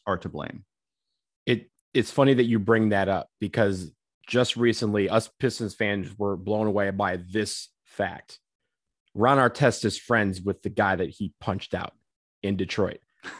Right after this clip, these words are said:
Speaker 2: Here's
Speaker 1: <laughs>
Speaker 2: why. Because he found out from the fan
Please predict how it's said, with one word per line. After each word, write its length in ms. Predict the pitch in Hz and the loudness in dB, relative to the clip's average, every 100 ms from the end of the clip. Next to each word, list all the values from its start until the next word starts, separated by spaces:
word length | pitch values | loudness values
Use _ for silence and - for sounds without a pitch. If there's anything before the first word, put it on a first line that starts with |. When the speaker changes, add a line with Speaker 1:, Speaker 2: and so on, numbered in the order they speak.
| 127 | 0
Speaker 2:
Here's 180 | 117 | 2
Speaker 1:
<laughs> 20 | 101 | 6
Speaker 2:
why. 340 | 110 87 - - _ _ _ _ _ _ _ | 4 4 -2 -14 _ _ _ _ _ _ _
Because 340 | 131 143 127 | 2 4 2
he 180 | 101 127 | 2 0
found 380 | 117 147 151 139 | 2 4 4 6
out 300 | 135 110 - | 4 2 0
from 260 | _ - 123 | _ -2 0
the 60 | 104 | 0
fan 540 | - 160 139 98 90 | -2 -2 -2 -4 -8